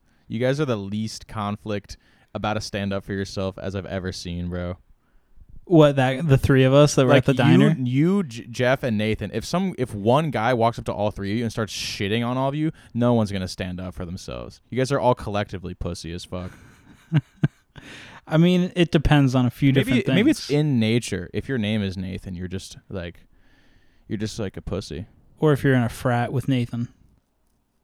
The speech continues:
Speaker 1: Yeah, I guess. Yeah. Honestly, Jeff's probably the least pussy out of, eh, nah, Jeff's a fucking pussy. That's what I'm saying. Just a squad of pussy.
Speaker 2: <laughs>
Speaker 1: Really. You better, you should have been careful another group of guys didn't try to fuck all you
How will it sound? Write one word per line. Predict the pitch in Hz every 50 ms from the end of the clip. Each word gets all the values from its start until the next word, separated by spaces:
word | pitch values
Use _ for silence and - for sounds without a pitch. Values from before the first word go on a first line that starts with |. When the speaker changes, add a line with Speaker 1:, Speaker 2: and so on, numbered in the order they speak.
| _ _ _
Speaker 1:
Yeah, | - 110 110 120 123 110 - - -
I | - 98
guess. | 95 95 104 107 98 - - -
Yeah. | - 101 101 98 95 - - - - - - _ _ _ _ _ _ _ _ _ _ _ _ _ - _ _ _ _ _ -
Honestly, | 110 131 185 - 214 143
Jeff's | 113 104 123 143 151
probably | - - 139 123 120
the | 113 107
least | 95 98 104 110 - - -
pussy | - 117 - - 110 104
out | 101
of, | 101 95 101 - 160
eh, | 180 190 175 165
nah, | 131 95 85 -
Jeff's | - - - - - -
a |
fucking | - _ - - - - - -
pussy. | - - - - - - - _ _
That's | - 151 -
what | 240 202
I'm | -
saying. | - - 175 202 123 95 -
Just | - - - 151
a |
squad | - - - - 127 131 143 151
of | 139 127 -
pussy. | - 120 165 - - 90 80 - - - -
Speaker 2:
<laughs> | - 170 147 127 - 170 151 147 139 -
Speaker 1:
Really. | 165 160 160 151 - 87 90 - - 151 139 -
You | 123 135
better, | 147 151 156 156 151
you | 139 135
should | - - 165
have | 147
been | 139 120 110
careful | - 127 151 175 - 135 107
another | 101 104 110 110 107
group | 92 113 107 110
of | 98
guys | 87 98 101 127 143 110
didn't | - 98 95 92
try | - 101
to | 92
fuck | - - 104 107 131 -
all | 113 95 87 87
you | 90 90 90 92